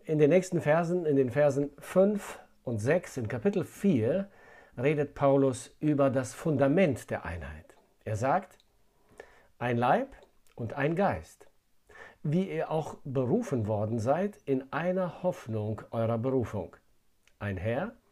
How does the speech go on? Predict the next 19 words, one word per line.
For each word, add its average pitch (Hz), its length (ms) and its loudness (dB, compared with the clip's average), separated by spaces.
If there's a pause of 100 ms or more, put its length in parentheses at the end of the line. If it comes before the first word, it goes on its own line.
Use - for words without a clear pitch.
(480)
ein 98 240 -4
Glaube, 165 580 -4 (400)
eine 131 300 2
Taufe, 180 600 -4 (500)
ein 202 360 -2
Gott 135 480 -2
und 104 180 -6
Vater 170 560 -6
aller, 98 440 -4 (360)
der 113 340 -6
über 156 500 0
allen 123 460 -4 (120)
und 101 280 -6
durch 196 360 -2
alle 92 360 -10 (360)
und 135 220 -6
in - 340 4
allen 90 360 -8
ist.“ - 420 -12